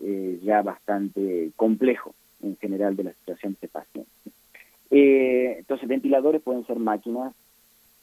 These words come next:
sumamente complejas y, y costosas, ¿sí? Una máquina, eh, realmente, digamos, de las que se usa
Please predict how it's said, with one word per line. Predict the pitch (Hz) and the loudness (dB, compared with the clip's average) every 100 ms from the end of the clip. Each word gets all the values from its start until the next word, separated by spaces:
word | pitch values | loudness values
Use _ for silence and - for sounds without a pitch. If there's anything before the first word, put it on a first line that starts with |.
| _ - | _ -4
sumamente | - 175 147 120 120 117 104 92 | 2 2 2 0 -4 -4 -4 -4
complejas | - 127 123 110 110 139 | -2 -2 0 -2 0 -2
y, | 135 | -4
y | - | -4
costosas, | 113 139 - 135 127 - - - | -2 -4 2 0 0 -6 -16 -6
¿sí? | |
Una | 139 143 104 90 101 98 | -4 -2 -2 -4 -2 -2
máquina, | 107 139 139 117 101 92 - _ _ _ _ _ - - | 2 2 2 -2 -4 -6 -14 _ _ _ _ _ -20 -10
eh, | 120 110 101 95 87 _ _ _ - | -6 -2 -2 -2 -6 _ _ _ -2
realmente, | 107 113 120 127 113 | 4 6 6 2 2
digamos, | 107 117 110 | 2 2 0
de | 98 | -4
las | 90 - | -10 -10
que | 95 85 - | -10 -10 -8
se | 92 | -4
usa | 110 139 135 - 107 | -2 -2 -4 -6 -6